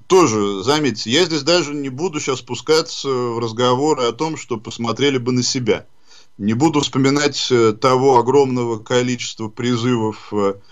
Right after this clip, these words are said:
к насилию, к свержению, к взрывам, э, к убийствам, э, к пьесам, э, и к черт знает к чему,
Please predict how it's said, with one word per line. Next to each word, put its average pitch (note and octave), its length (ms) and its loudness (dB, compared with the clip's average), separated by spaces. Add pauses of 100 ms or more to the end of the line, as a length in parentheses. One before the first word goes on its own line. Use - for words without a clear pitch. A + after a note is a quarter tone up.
(220)
к - 80 -12
насилию, A#2+ 1400 0
к G#2+ 280 2
свержению, A#2 1120 2
к G2 140 -12
взрывам, A2+ 840 2 (460)
э, F#2 260 -2
к - 80 -6
убийствам, A#2 1000 0 (540)
э, F#2+ 180 0
к - 180 -14
пьесам, A#2+ 760 2
э, G#2+ 420 0
и G#2 540 -2 (140)
к - 80 -20
черт G#2+ 320 0
знает A2 300 0
к - 60 -20
чему, G#3+ 480 0